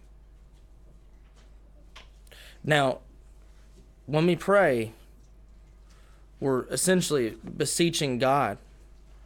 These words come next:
for help, for guidance, for comfort, for help for another. Prayer is a beautiful thing.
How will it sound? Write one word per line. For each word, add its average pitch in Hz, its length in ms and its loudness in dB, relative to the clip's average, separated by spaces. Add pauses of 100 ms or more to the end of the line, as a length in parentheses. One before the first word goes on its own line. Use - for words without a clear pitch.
(800)
for 131 200 -4
help, 156 380 0 (220)
for 131 180 -4
guidance, 139 640 -2 (880)
for - 140 -6
comfort, 160 600 -4 (600)
for 131 140 -4
help 170 400 -2
for 147 160 0
another. 147 420 -2 (800)
Prayer 226 240 6
is 165 100 0
a 165 60 0
beautiful 175 420 -2
thing. 135 420 -4